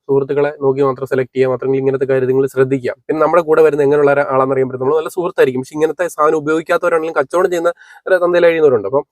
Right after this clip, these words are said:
അങ്ങനെയുള്ളവരാണ് നമ്മുടെ കൂടെ ഉള്ളത്, നമുക്ക് അറിയാൻ പറ്റും. എൻ്റെ കാര്യം ഞാൻ പറയും, അങ്ങനെയുള്ള അറിയാൻ പറ്റും. എങ്ങനെ, എങ്ങനെ, എന്ത്, ഏതും പുലയടിത്തരം കാണിക്കുന്ന മൈരന്മാരുണ്ടെങ്കിൽ എൻ്റെ കൂടെ നിൽക്കരുത്, മൈരത്തികളാണ് എൻ്റെ കൂടെ നിൽക്കരുത്,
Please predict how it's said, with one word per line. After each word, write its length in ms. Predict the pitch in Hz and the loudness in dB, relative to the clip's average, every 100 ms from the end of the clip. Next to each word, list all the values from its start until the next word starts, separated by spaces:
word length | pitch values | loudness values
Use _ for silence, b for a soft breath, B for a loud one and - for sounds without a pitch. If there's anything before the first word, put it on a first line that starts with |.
| _ - | _ -2
അങ്ങനെയുള്ളവരാണ് 560 | 143 196 180 175 170 160 | 2 2 2 2 2 0
നമ്മുടെ 180 | 156 160 | 0 0
കൂടെ 180 | 147 | 0
ഉള്ളത്, 120 | 147 156 | 0 -2
നമുക്ക് 140 | 180 | -2
അറിയാൻ 120 | 180 170 | -2 0
പറ്റും. 120 | 151 | -2
എൻ്റെ 120 | 151 | -2
കാര്യം 160 | 180 185 | -4 -6
ഞാൻ 60 | 170 | -4
പറയും, 160 | 143 131 | -2 -2
അങ്ങനെയുള്ള 260 | 147 147 | -2 -2
അറിയാൻ 220 | 156 151 170 | -2 -2 -4
പറ്റും. 180 | 147 143 | -4 -4
എങ്ങനെ, 180 | 156 165 | -4 -4
എങ്ങനെ, 140 | 165 | -4
എന്ത്, 140 | 147 160 | -6 -2
ഏതും 180 | 156 160 | -4 -2
പുലയടിത്തരം 540 | 143 139 147 143 147 147 | 0 0 0 -2 -2 0
കാണിക്കുന്ന 280 | 131 139 143 | 0 0 -2
മൈരന്മാരുണ്ടെങ്കിൽ 520 | 131 139 131 123 139 | 0 -2 -4 -2 -2
എൻ്റെ 140 | 127 | 2
കൂടെ 160 | 135 139 | 2 2
നിൽക്കരുത്, 300 | 127 123 143 | 0 -4 -4
മൈരത്തികളാണ് 480 | 127 127 135 135 147 | -4 -6 -4 -4 -2
എൻ്റെ 120 | 143 | -2
കൂടെ 100 | 165 | -2
നിൽക്കരുത്, 320 | 175 143 110 | -4 -4 -6